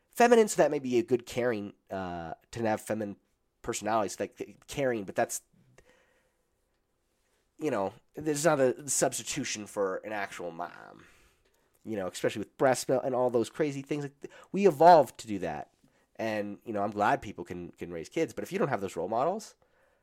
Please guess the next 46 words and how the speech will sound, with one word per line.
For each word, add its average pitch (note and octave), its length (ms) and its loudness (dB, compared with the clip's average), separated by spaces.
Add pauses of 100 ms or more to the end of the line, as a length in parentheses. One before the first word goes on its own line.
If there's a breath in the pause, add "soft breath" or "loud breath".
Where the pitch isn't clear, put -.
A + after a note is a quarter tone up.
(320)
um, F#2+ 180 -4
I D3+ 140 4
was B2+ 140 6
lucky. B2 240 2
I C#3+ 60 6
had C#3 80 8
a - 20 6
lot B2 160 6
of - 40 0
female C3+ 320 -2
role C3+ 140 4
models, C3+ 360 6
and A2 100 -8
then A2 100 -2
I - 20 -4
had A#2 120 -6
a A2 40 -2
lot A2 120 0
of, G2 160 -2
like, A2 200 -8
my C3 100 0
male F3 300 6
role A#2 140 4
models, G#2+ 480 0
for - 160 -14
the A2+ 80 -6
most B2 220 0
part, G#2+ 180 2
weren't A#2+ 180 -2
even C#3 200 -4
my C3 220 2
dad. C3 280 4
It F#2 40 0
was F#2 200 -8
my F2+ 200 -6
doctor G2+ 440 0
and A2 100 -2
my, G2 200 -4 (580 soft breath)
um, F2 420 -6 (1080)
my F#2+ 80 -10
teacher - 300 -10
in G#2 40 -6
martial, G2+ 340 -8
my, G2 120 -8
my, F#2 220 -10
my G2+ 140 -6